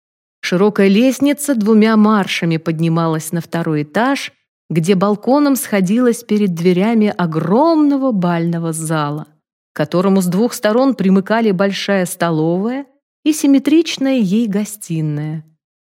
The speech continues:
Спальни были расположены в боковых флигелях, что делало их относительно уединенными.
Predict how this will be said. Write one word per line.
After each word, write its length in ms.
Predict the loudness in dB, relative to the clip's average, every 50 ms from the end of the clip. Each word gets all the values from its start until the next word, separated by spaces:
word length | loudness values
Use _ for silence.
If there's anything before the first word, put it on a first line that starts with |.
| _ _ _ _ _ _ _ -14
Спальни 560 | -12 -12 -6 -2 0 2 2 2 2 2 2
были 240 | 4 4 4 4 4
расположены 840 | 4 2 0 -2 0 0 2 2 2 2 2 2 0 0 0 2
в 60 | 2 2
боковых 640 | 2 2 2 2 0 0 0 0 -2 -4 -6 -8
флигелях, 640 | -8 -6 -4 -4 -2 -2 0 0 0 0 0 0 -2
что 220 | -4 -4 -2 -2 -2
делало 440 | 0 0 -2 0 0 0 0 0
их 260 | -2 -2 -4 -6 -10 -14
относительно 840 | -12 -12 -6 -2 0 0 0 -2 -4 -8 -8 -6 -4 -4 -2 -2 -4
уединенными. 1000 | -4 -6 -6 -6 -6 -4 -4 -4 -2 -2 -2 -2 -4 -6 -10 -12 -14 -14 -16